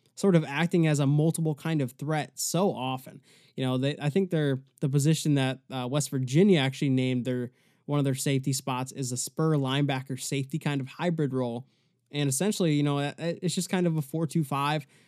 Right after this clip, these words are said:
guy that moves all over the field and can play the Carl Joseph role of, you know, coming down in the box, laying the boom, or just blitzing off, you know, from the nickel spot.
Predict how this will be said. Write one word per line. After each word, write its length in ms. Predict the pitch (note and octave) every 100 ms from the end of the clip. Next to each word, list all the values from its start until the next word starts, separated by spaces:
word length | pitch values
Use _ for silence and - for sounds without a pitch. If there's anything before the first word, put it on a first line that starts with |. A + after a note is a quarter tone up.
| _ _
guy 240 | - B2+ D3
that 260 | D3+ -
moves 400 | C#3 C3+ D#3+ D#3+
all 200 | D3+ D3+
over 140 | D#3 E3
the 80 | E3
field 440 | - C#3+ E3 E3
and 240 | D#3 C#3+ C3+ _ _ -
can 120 | D#3
play 160 | C#3+
the 120 | E3 E3+
Carl 260 | D#3+ F#3
Joseph 500 | F3 D3 E3 D#3+ F#3+
role 360 | C3+ D#3 F3 E3
of, 340 | D#3 D3 C#3+
you 160 | - D3
know, 140 | C#3
coming 260 | C3+ D#3+ D#3
down 160 | D#3
in 80 | D#3
the 60 | D3
box, 400 | B2 C3+ D3+ -
laying 240 | C#3+ D3
the 60 | C#3
boom, 420 | C3 C#3+ D#3 D#3 - _ _
or 220 | C#3 D3+
just 260 | D#3 C#3 -
blitzing 400 | C3 C3+ C3+ D3
off, 180 | C#3 D3 - C#3+
you 100 | D3+
know, 200 | C3+ C3
from 160 | C3+ D3
the 80 | C3
nickel 280 | C3+ E3
spot. 400 | F3 - E3+ G3